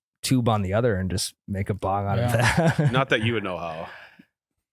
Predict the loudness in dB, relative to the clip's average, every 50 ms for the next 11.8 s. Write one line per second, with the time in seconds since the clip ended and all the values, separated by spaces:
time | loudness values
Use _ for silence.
0 | _ -6 -2 2 4 4 4 4 2 0 0 0 0 2 2 0 2 2 4 4
1 | 4 4 2 0 0 -2 -2 0 2 2 2 2 2 0 0 2 2 4 4 2
2 | 2 0 2 2 2 2 2 2 2 2 2 2 2 0 -2 -2 -2 -2 0 0
3 | 0 0 2 0 2 2 0 0 -4 -6 _ _ 2 2 4 4 4 2 2 2
4 | 4 4 4 4 2 0 0 -2 0 0 0 0 0 -2 -2 0 0 0 2 2
5 | 2 2 4 4 2 0 0 -2 0 0 0 0 0 -2 -4 -6 -8 _ -20 -20
6 | _ _ _ -20 -20 _ _ -20 -20 _ _ -16 -4 0 0 0 0 2 0 2
7 | 2 2 0 -2 -2 -2 2 2 4 4 4 2 2 0 -2 -2 -2 -4 -4 -6
8 | -6 -4 -2 -2 -2 -2 -2 -2 -2 -2 -2 -2 -4 -4 -2 -2 -4 -4 -6 -6
9 | -2 0 2 4 4 4 2 0 -2 -4 -6 -10 -10 -6 -4 -4 -4 -4 -4 -4
10 | -4 -2 -2 -2 -4 -4 -6 -4 -2 -2 0 0 -2 -4 -6 -4 -2 -2 -2 -2
11 | -2 -4 -4 -6 -6 -4 -4 -4 -6 -6 -6 -6 -6 -6 -6 -8